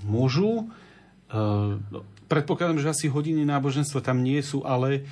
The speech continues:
a katechizácia asi prebieha, ak tak vo farnosti detí, povedzme, ale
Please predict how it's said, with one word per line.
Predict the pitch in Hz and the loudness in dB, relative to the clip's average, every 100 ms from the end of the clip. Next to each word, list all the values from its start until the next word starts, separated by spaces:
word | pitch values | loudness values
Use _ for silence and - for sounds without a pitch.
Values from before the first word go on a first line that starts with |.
| - - - - | -16 -20 -20 -18
a | 160 127 123 120 123 120 | -4 0 2 2 0 0
katechizácia | 147 147 147 135 131 135 135 131 | -2 -2 -2 -2 -2 0 0 0
asi | 127 117 | -2 -4
prebieha, | 104 135 131 117 127 | -2 0 0 0 0
ak | 143 135 | -2 -2
tak | - 110 | -4 -2
vo | 123 | -2
farnosti | 123 131 113 117 104 - 131 135 | 0 -2 0 0 -2 0 0 0
detí, | 120 110 117 104 131 | -4 -2 -2 0 -2
povedzme, | 127 113 113 107 127 | 0 -2 0 0 0
ale | 117 123 | 2 0